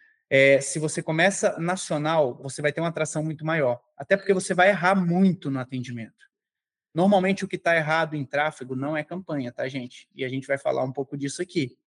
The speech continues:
Normalmente, não é campanha. Acontece? Acontece. Mas, normalmente, não é campanha. Então, pra Google, eu analiso apenas o roi.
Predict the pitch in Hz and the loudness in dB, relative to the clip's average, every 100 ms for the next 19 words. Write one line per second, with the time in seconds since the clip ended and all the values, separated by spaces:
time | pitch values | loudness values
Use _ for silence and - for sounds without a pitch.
0 | _ _ _ - 143 196 220 220 214 196 | _ _ _ 2 6 8 8 6 6 4
1 | 165 160 175 202 185 151 135 131 190 160 | 2 -2 -4 -4 -2 0 -2 -2 -4 -4
2 | 123 - 160 160 160 143 185 151 - - | -6 -2 -2 0 0 4 6 4 0 -12
3 | - 143 175 190 135 127 - - - _ | -12 -8 -8 -4 -4 -4 -8 -12 -16 _
4 | _ _ _ - 135 131 139 156 160 139 | _ _ _ -4 -2 0 0 -2 -2 -2
5 | 139 151 135 127 135 160 - - _ _ | -6 -6 -6 -6 -8 -12 -14 -20 _ _
6 | _ - 143 185 180 190 - 202 208 180 | _ -6 2 4 6 4 4 4 6 4
7 | 190 208 196 180 180 170 160 165 165 - | 4 4 2 -2 -2 0 0 0 -4 -6
8 | 165 165 165 165 156 131 117 | -4 -4 -4 -4 -4 -2 -2